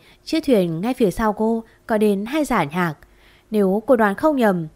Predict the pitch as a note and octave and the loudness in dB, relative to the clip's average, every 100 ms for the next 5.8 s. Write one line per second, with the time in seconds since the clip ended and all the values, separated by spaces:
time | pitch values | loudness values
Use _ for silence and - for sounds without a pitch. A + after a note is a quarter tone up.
0 | _ B3 G3+ G3 F#3 D#3+ - G#3+ F#3 F3 | _ -4 -2 0 0 -4 -4 -4 -2 -2
1 | E3 D#3+ - C#4+ F#3+ F#3+ F3+ B3+ D#4+ - | -4 -6 -4 -2 -2 -2 -2 -4 -10 -8
2 | - G#3+ A#3 G#3+ G3 B3 D#3+ G3 G#3 G#3 | -4 -2 0 -2 0 0 0 0 0 -2
3 | G3 G#3 G#3 - A#3 G#3 G3+ A3 G3+ A3+ | -2 -4 -6 -2 -2 -4 0 0 2 0
4 | G#3 A3 A3 A3+ _ _ _ _ _ _ | 2 0 0 -4 _ _ _ _ _ _
5 | _ A3+ F3+ B3+ E4 A3 F3 D3+ | _ -2 0 0 0 0 -2 -2